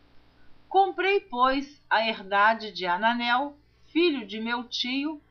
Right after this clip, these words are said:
a qual está em Anatote, e pesei-lhe o dinheiro, dezessete siclos de prata. Subscrevi o auto e selei-o.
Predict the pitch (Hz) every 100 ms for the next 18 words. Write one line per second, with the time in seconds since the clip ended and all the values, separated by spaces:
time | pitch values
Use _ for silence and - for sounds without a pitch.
0 | _ _ - - 294 294 269 277 302 -
1 | - 240 226 220 - 247 254 262 294 294
2 | 226 214 214 - - - - _ _ -
3 | 294 339 339 247 240 320 339 269 240 208
4 | 247 233 233 262 294 294 - - _ _
5 | 202 311 311 285 262 - - 247 294 -
6 | 311 285 - _ 320 359 - 392 160 -
7 | - 190 262 - 165 233 226 - - -
8 | _ - - _ - _ _ _ _ _
9 | - - 330 339 - - 285 233 226 285
10 | 320 - - 247 196 196 220 - 311 339
11 | - _ - 262 - 330 330 262 269 233
12 | 143